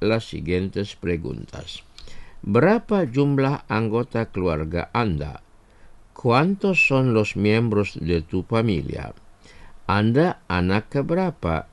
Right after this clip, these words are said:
¿De qué orden del hijo vienes en tu familia? Berapa jumlah saudara Anda?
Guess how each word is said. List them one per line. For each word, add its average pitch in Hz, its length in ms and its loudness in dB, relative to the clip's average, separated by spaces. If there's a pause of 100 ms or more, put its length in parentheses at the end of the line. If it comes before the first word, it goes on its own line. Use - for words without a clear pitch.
(140)
¿De 107 280 2
qué 110 160 2
orden 143 560 4
del 123 160 4
hijo 147 420 2
vienes 85 640 0
en 80 240 -4
tu 95 160 0
familia? 101 680 0 (600)
Berapa 120 540 4
jumlah 143 380 2
saudara 147 560 0
Anda? 160 500 -2